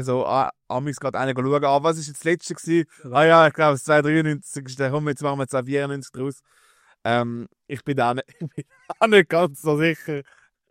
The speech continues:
<laughs> ob das wirklich stimmt. Aber das Spiel, wir haben vorher darüber geredet, wie die Superliga Werbung macht, geil ist, attraktiv ist. Ähm, ein absoluter Gruselkick. Ich habe mich gefreut, haben wir das Wording mal wieder können anbringen.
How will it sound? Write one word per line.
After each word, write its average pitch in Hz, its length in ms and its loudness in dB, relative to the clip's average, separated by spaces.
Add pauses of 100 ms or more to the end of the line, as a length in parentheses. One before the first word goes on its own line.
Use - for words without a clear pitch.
(140)
<laughs> - 180 2 (300)
ob 151 220 2
das 143 120 -6
wirklich 139 260 -6
stimmt. 117 300 -6
Aber 151 360 4 (180)
das - 140 -16
Spiel, 165 400 0
wir 131 80 0
haben 135 100 -2
vorher 165 240 4
darüber 151 200 0
geredet, 151 360 -2
wie 139 80 -4
die - 80 -18
Superliga 143 460 -2
Werbung 143 320 0
macht, 143 320 -2 (140)
geil 139 260 0
ist, 135 140 -4
attraktiv 139 520 -4
ist. 143 240 -6 (460)
Ähm, 113 300 0
ein 117 120 -6 (100)
absoluter 147 760 -2 (180)
Gruselkick. 196 1120 -2
Ich - 120 -10
habe 127 140 0
mich 120 100 -6
gefreut, 135 400 0
haben 127 100 -4
wir 123 60 -6
das 117 180 -8
Wording 135 300 0
mal 127 100 0
wieder 123 180 0
können 120 180 -2
anbringen. 131 680 -2